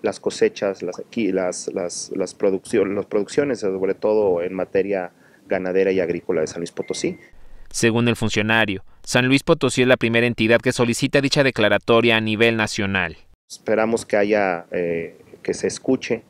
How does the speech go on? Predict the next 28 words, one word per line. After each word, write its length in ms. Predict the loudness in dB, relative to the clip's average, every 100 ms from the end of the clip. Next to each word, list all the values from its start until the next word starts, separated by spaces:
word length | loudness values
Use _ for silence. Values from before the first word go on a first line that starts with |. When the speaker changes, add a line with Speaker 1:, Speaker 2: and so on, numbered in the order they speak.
| _ -12
Speaker 1:
esta 400 | -12 -8 -8 -4
petición 560 | -6 -6 -4 -2 -2
en 160 | -4 -4
la 200 | -4 -4
federación. 600 | 0 0 0 0 -2 -2 -6
Es 160 | -2
el 100 | -2
primer 300 | -2 0 0
estado 380 | 0 0 0 0
que 100 | 2
lo 100 | 2
hace, 220 | 2 0
a 80 | -2
pesar 340 | -4 -4 -2
de 140 | -2 -4
que 240 | -4 -6 -8 -20 -16 -4
en 80 | 0
gran 180 | 2
parte 220 | 2 0 0
del 60 |
país, 200 | 0 -2
como 200 | 0 0
te 80 | 2
lo 100 | 0
mencioné 260 | 0 -2 -2
hace 160 | 0
un 80 | -2
instante, 520 | -2 -4 0 0 -2